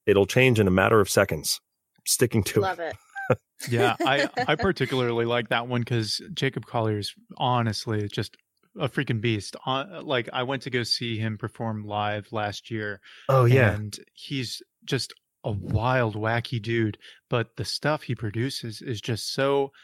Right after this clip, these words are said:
Speaker 3: well thought through. I mean, uh, to put it to scale, Herbie Hancock was in the audience watching
Speaker 1: Right.
Speaker 3: this guy. And
Speaker 1: Right, right,
Speaker 3: he's
Speaker 1: right.
Speaker 3: just like, and he stood up immediately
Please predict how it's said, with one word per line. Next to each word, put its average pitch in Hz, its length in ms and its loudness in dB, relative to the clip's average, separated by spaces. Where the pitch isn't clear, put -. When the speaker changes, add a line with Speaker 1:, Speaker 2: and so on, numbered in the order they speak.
Speaker 3:
well 131 380 0
thought - 400 -2
through. 131 380 -4
I 170 40 0
mean, 165 240 2
uh, 165 100 0
to 160 100 -6
put 208 160 0
it 208 100 -10
to 156 80 -10
scale, 175 440 0
Herbie 233 280 -2
Hancock 190 500 0
was 139 140 0
in 202 220 -4
the 175 240 -2
audience 139 680 0
watching 120 440 4
Speaker 1:
Right. 113 60 -8
Speaker 3:
this 117 180 -8
guy. 113 380 -2
And 120 100 6
Speaker 1:
Right, 113 200 8
right, 117 60 6
Speaker 3:
he's 113 100 6
Speaker 1:
right. 113 100 6
Speaker 3:
just 147 160 2
like, 151 220 2
and 160 120 2
he 233 160 0
stood 165 360 0
up 151 120 0
immediately 131 640 0